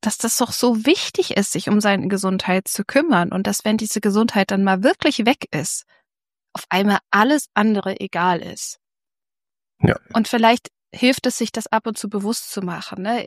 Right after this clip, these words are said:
Speaker 1: Ja, natürlich stört's mich, wenn hier die Wollmäuse auf dem Boden liegen und ich es nicht geschafft habe, sauber zu machen. Und natürlich stört's mich, wenn ich an der Arbeit nicht so viel gemacht habe, wie ich eigentlich wollte, oder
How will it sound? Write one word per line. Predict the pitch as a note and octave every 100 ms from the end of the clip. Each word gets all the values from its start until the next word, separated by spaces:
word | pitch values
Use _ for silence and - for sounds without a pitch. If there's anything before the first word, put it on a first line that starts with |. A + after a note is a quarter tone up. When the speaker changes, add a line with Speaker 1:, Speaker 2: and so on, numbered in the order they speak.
| _ _
Speaker 1:
Ja, | A#3 A#3 G#3 _ _ _ _ _ _
natürlich | A#3 G#3+ C#4 B3+ A3
stört's | - A3+ A#3+ -
mich, | G#3 G3 - - _ _ _
wenn | G3+ G3 G#3 G3+ G3 -
hier | A3 G3+
die | G#3
Wollmäuse | F#3 G3+ G#3 F#3+ F#3 F#3 F#3
auf | F#3 -
dem | F#3
Boden | G3 G#3+ G3+
liegen | F#3 F#3 F3 - _
und | F#3+ F3+
ich | - -
es | -
nicht | G#3 -
geschafft | G3+ G3+ F#3+ -
habe, | F3+
sauber | G3 G#3+ F#3+
zu | -
machen. | F3+ F3 F3+ F3 _ - - _
Und | A3+
natürlich | A3+ - C#4 C4+
stört's | - A#3 B3+ -
mich, | G#3+ G#3+ -
wenn | G#3 G#3+ - _ _ _ _ _ _ _ _
ich | B3 G#3+ - -
an | A#3+
der | A3+
Arbeit | A3 A#3 A3 A3+
nicht | A3
so | A3
viel | G#3+ A#3
gemacht | A3+ G#3+ G#3+ -
habe, | G#3+ G#3
wie |
ich | G#3 -
eigentlich | G3 A3 G#3+ G#3+ -
wollte, | F#3 A3 - G#3 G3+
oder | - G3+ G3+ G3